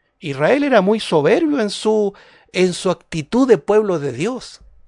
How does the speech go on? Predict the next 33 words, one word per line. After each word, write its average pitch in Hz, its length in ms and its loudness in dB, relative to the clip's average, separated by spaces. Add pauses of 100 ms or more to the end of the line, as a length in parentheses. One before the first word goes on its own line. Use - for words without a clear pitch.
(540)
Yo 147 120 -10
me 139 60 -6
acuerdo 156 240 -2
de 147 40 2
ese 143 160 -6
pasaje 147 460 -2
cuando 143 320 4
Da-, 131 260 2
David, 170 520 -2 (500)
eh, 160 100 -12
confrontó 156 560 -2
al 190 80 4
gigante 170 480 -2
filisteo, 185 720 0
no 143 220 -4
cabe 147 240 2
duda, 156 320 2
dirigido 131 440 -2
por 143 120 -2
el 135 80 -4
Espíritu 147 400 -4
de 139 80 0
Dios, 190 180 0
y 185 40 -4
le 147 100 -2
llamó, 143 420 0 (1400)
"¿Quién 220 220 -2
es - 160 -6
este - 240 -8
filisteo 160 580 2
incircunciso?". 156 1080 -2
Una 165 160 -2
expresión 196 640 0